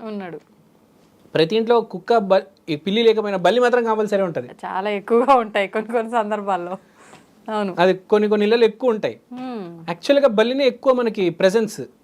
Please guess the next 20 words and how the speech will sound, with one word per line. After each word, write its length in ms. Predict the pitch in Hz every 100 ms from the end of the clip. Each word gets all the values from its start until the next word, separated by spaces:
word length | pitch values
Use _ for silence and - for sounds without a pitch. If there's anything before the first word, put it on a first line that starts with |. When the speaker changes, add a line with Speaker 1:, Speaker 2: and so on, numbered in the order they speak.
| _ _ _ 190
Speaker 2:
దాని 160 | 226
గురించి 220 | 247 247 240
మాట్లాడట్లేదు 600 | 208 196 170 147 139 147
చూడండి. 200 | 135 127
Speaker 1:
బల్లి 200 | 240 311
పైన 260 | 269 262
పడ్డం 320 | 285 294 254 240
ఒక్కటే 360 | 220 226 226
కాదండి, 400 | 202 190 180 180
ఇంట్లోకి 360 | 190 196 254 247
వస్తే 240 | 233 240
కూడా 200 | 233 233
అశుభం, 480 | 208 214 208 220 214
అరిష్టంగా 920 | 202 202 - 214 202 202 196 185 160 - 226
భావిస్తుంటారు. 800 | 196 190 180 - 175 165 160 -
ఇవన్నీ 320 | 196 190 208 233
నిజాలే 380 | 208 220 226
అంటారా, 340 | 208 202 214 240
మూఢనమ్మకాలా? 840 | 233 214 208 208 208 196 190 202 208 -
Speaker 2:
అదే, 200 | 202 214